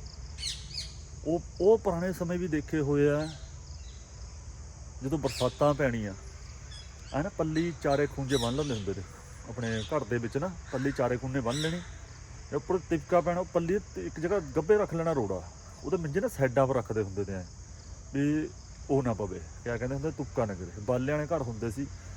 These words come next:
ਉੱਪਰ, ਤੇ ਜਦ ਮੀਂਹ ਪਈ ਜਾਣਾ, ਮੀਂਹ ਪਈ ਜਾਣਾ, ਚੋਣ ਲੱਗ ਜਾਣਾ ਉਹਨੇ, ਫਿਰ ਉਹ ਕਿਤੇ ਮੰਜਾ ਫਿਰ ਇੱਧਰ ਨੂੰ ਕਰਨਾ,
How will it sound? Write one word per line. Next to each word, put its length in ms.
ਉੱਪਰ, 320
ਤੇ 460
ਜਦ 140
ਮੀਂਹ 380
ਪਈ 180
ਜਾਣਾ, 160
ਮੀਂਹ 280
ਪਈ 140
ਜਾਣਾ, 280
ਚੋਣ 240
ਲੱਗ 140
ਜਾਣਾ 160
ਉਹਨੇ, 120
ਫਿਰ 120
ਉਹ 80
ਕਿਤੇ 180
ਮੰਜਾ 260
ਫਿਰ 140
ਇੱਧਰ 200
ਨੂੰ 80
ਕਰਨਾ, 360